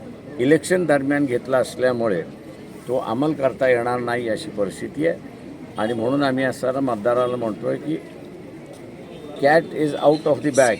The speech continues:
म्हणजे असणारा मांजर जे आहे ते पिशवीतून बाहेर पडलेली आहे. आता त्याचा कायदा करणं गरजेचं आहे.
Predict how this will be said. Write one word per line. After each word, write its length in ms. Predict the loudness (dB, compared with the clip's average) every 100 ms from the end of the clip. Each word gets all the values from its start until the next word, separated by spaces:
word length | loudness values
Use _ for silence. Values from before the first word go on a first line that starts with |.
| -2
म्हणजे 180 | -2 0
असणारा 420 | 0 0 0 0
मांजर 380 | 0 0 0 -2
जे 180 | 2 2
आहे 100 | 2
ते 120 | -2
पिशवीतून 580 | -6 -8 -8 -8 -8 0
बाहेर 280 | 4 6
पडलेली 520 | 4 0 0 -2 2 4
आहे. 160 | 4 0 -12 -16 -14 -10 -2
आता 240 | 0 0
त्याचा 340 | 2 2 2 -2
कायदा 420 | 2 4 6 4
करणं 380 | 4 -2 -2 4
गरजेचं 460 | 4 4 0 2
आहे. 220 | 2 2